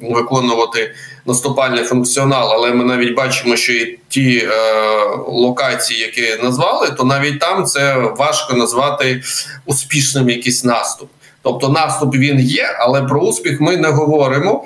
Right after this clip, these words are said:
тому що і успіху нема. Е, отже, е, тут функціонал можуть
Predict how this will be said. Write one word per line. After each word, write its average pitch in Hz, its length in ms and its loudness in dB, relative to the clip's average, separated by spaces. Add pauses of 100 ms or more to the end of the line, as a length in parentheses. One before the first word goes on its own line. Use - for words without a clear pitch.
(140)
тому 139 180 2
що 135 360 0
і 147 80 0
успіху - 520 -2
нема. 107 420 -2 (400)
Е, 110 400 2 (260)
отже, 131 420 0 (340)
е, - 20 2 (220)
тут 143 180 2 (200)
функціонал 139 680 2
можуть 135 880 2